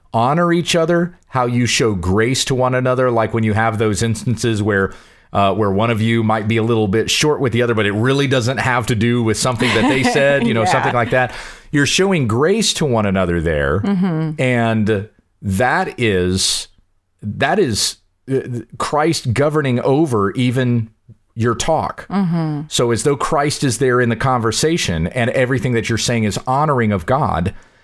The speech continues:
Speaker 1: So therefore it fits in that dynamic of praying without ceasing.
Speaker 2: Right.
Speaker 1: That your mind is always in subject to Christ, because we want to have the mind of Christ.
Speaker 2: Mm-hmm.
Speaker 1: We want to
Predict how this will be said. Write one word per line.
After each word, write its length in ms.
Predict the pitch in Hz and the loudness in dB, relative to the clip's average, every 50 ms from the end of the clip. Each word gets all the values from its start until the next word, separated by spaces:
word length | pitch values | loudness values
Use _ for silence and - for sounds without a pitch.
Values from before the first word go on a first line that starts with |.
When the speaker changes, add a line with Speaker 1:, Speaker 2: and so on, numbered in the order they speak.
| _ _ | _ _
Speaker 1:
So 180 | _ - - 127 | _ -4 -2 0
therefore 380 | 107 120 127 127 - 151 131 113 | 2 2 0 0 0 0 0 0
it 120 | 110 95 | 0 -2
fits 400 | - - - - 151 156 151 - - | -4 -4 -2 0 0 0 0 0 0
in 120 | 139 117 | 0 2
that 260 | 110 107 104 104 110 | 0 0 0 -2 -2
dynamic 800 | - 120 104 104 101 98 98 107 120 131 131 113 92 76 73 - | -2 0 0 0 2 2 2 2 2 0 0 0 -2 -4 -2 -2
of 320 | 107 95 87 85 - - _ | -2 0 0 -2 -4 -6 _
praying 340 | - - 131 123 127 127 120 | -8 -4 -2 -2 0 0 0
without 340 | 113 98 110 101 92 90 - | 0 0 0 -2 -2 -2 -2
ceasing. 520 | - - 139 131 117 - - 80 - - - - 175 165 185 | -2 0 0 0 -2 -2 -4 -4 -6 -10 -12 -14 -12 -10 -8
Speaker 2:
Right. 340 | 175 180 190 185 170 147 | -4 -2 -2 -2 -2 0
Speaker 1:
That 220 | 147 131 123 - - | 0 0 0 0 0
your 100 | 123 117 | 0 2
mind 580 | 110 110 113 120 123 131 143 151 156 156 143 | 2 2 2 2 2 2 2 0 0 0 0
is 200 | 127 117 104 - - - | 0 0 -2 -2 -6 -4
always 840 | - 123 131 143 156 160 143 143 135 120 110 110 110 104 95 - - - | -4 -2 0 2 0 2 2 2 2 2 2 2 0 0 -2 -4 -4 -4
in 180 | 127 127 117 107 | -2 -2 0 0
subject 560 | - - - 120 104 90 98 104 98 - - | 0 0 0 -2 0 0 0 -2 -2 -2 -4
to 60 | - | -6
Christ, 560 | 95 - - 98 85 78 78 - - - - - | -6 -4 -2 -2 0 0 -2 -4 -6 -8 -8 -8
because 260 | - 117 113 139 120 107 | -6 -4 -2 -2 -2 0
we 100 | 123 127 | 0 0
want 200 | 127 147 156 139 | 0 0 0 0
to 80 | 156 151 | -2 0
have 300 | 131 170 180 190 175 139 | 0 2 0 0 0 0
the 80 | 131 | 0
mind 280 | 113 101 95 90 82 78 | 0 0 0 0 0 -2
of 100 | 82 - | -4 -4
Christ. 420 | - - 87 76 - - - - | -4 -4 -4 -4 -4 -6 -6 -2
Speaker 2:
Mm-hmm. 400 | 190 196 214 180 214 214 233 302 330 - _ _ | -2 0 0 0 0 0 -2 -4 -6 -10 _ _
Speaker 1:
We 120 | - 120 | -2 0
want 260 | 120 131 135 135 131 - | 0 2 0 0 0 0
to 320 | - 131 123 117 110 107 | 0 0 2 0 0 -2